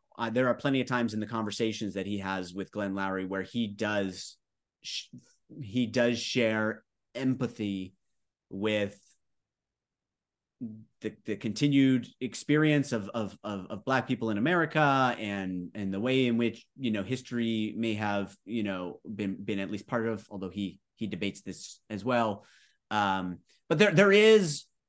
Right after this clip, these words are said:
there is an empathy about the experience of Black people in America that I do think he shares.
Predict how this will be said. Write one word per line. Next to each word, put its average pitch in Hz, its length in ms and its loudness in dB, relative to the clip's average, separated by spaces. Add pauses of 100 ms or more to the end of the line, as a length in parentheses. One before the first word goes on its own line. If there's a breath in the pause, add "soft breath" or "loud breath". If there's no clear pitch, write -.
(160)
there 165 260 6
is 196 160 8
an 180 120 4
empathy 143 540 0
about 110 280 0
the 117 100 2
experience 110 800 0
of 113 160 -6
Black 107 240 0
people 101 240 -4
in 98 80 -2
America 98 560 -2
that 98 100 -2
I 98 80 -2
do 107 180 -2
think 107 200 -6
he 104 100 -2
shares. 117 520 0